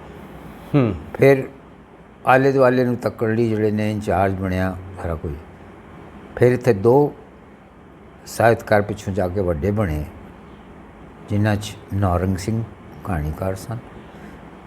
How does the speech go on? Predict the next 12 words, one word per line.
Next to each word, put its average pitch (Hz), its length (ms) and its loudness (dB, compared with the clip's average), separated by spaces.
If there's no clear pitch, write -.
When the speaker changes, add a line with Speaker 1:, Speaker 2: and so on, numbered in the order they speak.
Speaker 2:
ਪਿਆਰਾ 101 280 4
ਸਿੰਘ 95 200 -6
ਸਰਾਈ 82 460 -2
ਸਨ। 101 260 -6
Speaker 1:
ਜੀ। 104 200 -4
Speaker 2:
ਔਰ 95 120 0
ਉਹਦੇ 104 320 2
ਬਾਅਦ 92 340 2
ਉਹ 85 300 0
ਅੱਜ 101 140 0
ਕੱਲ੍ਹ 120 260 4
ਤੇ 104 240 0